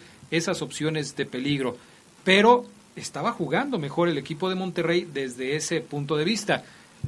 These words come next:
Y cuando cae la anotación del conjunto, eh, Esmeralda, la segunda, León ya ganaba desde antes con el gol de, de Sosa. Cuando cae la segunda anotación de los verdes, es cuando Monterrey estaba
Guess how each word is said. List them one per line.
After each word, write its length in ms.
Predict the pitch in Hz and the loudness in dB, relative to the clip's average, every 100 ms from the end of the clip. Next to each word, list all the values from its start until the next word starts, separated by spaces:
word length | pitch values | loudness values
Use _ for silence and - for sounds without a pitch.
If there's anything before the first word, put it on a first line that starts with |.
| - | -2
Y 100 | 190 | -2
cuando 440 | 156 202 190 190 | 4 4 6 2
cae 200 | - 262 | 4 4
la 80 | 330 | 4
anotación 720 | 302 240 190 165 196 180 156 165 - - | 2 0 0 0 2 2 0 -6 -18 -6
del 180 | 139 | -6
conjunto, 760 | 143 139 131 175 170 175 127 113 - | -4 -8 -4 -4 2 2 2 -2 -6
eh, 640 | 123 123 120 120 123 123 - | -2 0 0 -2 -2 -4 -6
Esmeralda, 460 | 120 135 151 147 | -8 2 2 2
la 120 | 131 117 | -2 -4
segunda, 520 | 139 151 185 147 160 - - - - - | -2 0 2 2 0 -6 -20 -20 -20 -10
León 200 | 117 135 | -6 -4
ya 140 | 147 143 | -2 -2
ganaba 540 | 131 143 143 135 117 - | 0 0 0 0 -4 -12
desde 500 | 117 113 120 113 127 | -12 -8 -6 -4 0
antes 360 | 143 143 131 - | 0 -2 -8 -10
con 160 | 120 | -10
el 100 | 117 | -12
gol 280 | 113 135 131 | -8 -6 -4
de, 260 | 127 113 127 | -4 -6 -8
de 120 | 123 | -6
Sosa. 400 | - 160 147 135 - - - - | -2 0 0 -4 -6 -20 -20 -4
Cuando 280 | 147 147 | -2 0
cae 200 | 147 208 | 2 4
la 220 | 247 214 151 | 6 4 2
segunda 340 | 160 170 220 | 0 -2 -2
anotación 420 | 190 160 147 185 | -2 -4 -2 -2
de 80 | 196 | 0
los 180 | 160 135 | -2 2
verdes, 380 | 175 135 135 - - - - - - - | 2 2 -4 -8 -18 -20 -20 -20 -20 -4
es 120 | 165 185 | -4 0
cuando 220 | 285 247 | 0 2
Monterrey 460 | 190 156 160 254 | 0 0 0 0
estaba 580 | 302 - 202 208 190 135 | 0 0 2 4 4 2